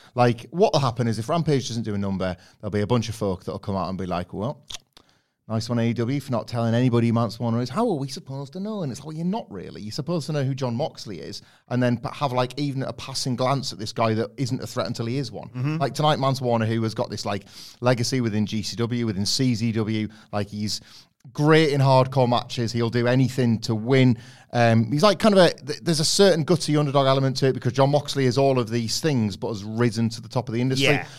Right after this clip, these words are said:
Speaker 2: yeah.
Speaker 1: they're, like, a nice study in contrast, as kind of Moxley and Kingston were once upon a time,
Speaker 2: Indeed.
Speaker 1: until Kingston has made it here as well. And there's that sort of nice chemistry.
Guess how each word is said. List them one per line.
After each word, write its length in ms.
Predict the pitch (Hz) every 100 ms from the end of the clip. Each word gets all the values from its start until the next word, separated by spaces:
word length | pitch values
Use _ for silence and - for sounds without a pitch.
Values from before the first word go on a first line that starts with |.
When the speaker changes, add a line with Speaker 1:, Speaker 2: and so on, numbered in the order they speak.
| -
Speaker 2:
yeah. 140 | 123
Speaker 1:
they're, 80 | 165
like, 160 | 175 175
a 40 |
nice 260 | 165 160 147
study 320 | - 156 135
in 80 | 123
contrast, 540 | 135 156 147 107 85 -
as 280 | 190 170 -
kind 180 | 165
of 60 | 143
Moxley 360 | 143 - 139 127
and 120 | 123
Kingston 420 | 160 165 - 160
were 240 | 156 160 147
once 220 | 143 131
upon 140 | 143
a 40 | 131
time, 280 | 139 143 135
Speaker 2:
Indeed. 300 | 107 113 135
Speaker 1:
until 180 | 120 127
Kingston 360 | 139 135 135
has 100 | 120
made 160 | 127 123
it 80 | 117
here 220 | 123 117
as 100 | 110
well. 280 | 131 92 92 - - - -
And 100 | 123
there's 140 | 127
that 180 | 151 -
sort 220 | - 135 120
of 40 |
nice 200 | 120 113
chemistry. 460 | - 135 117 131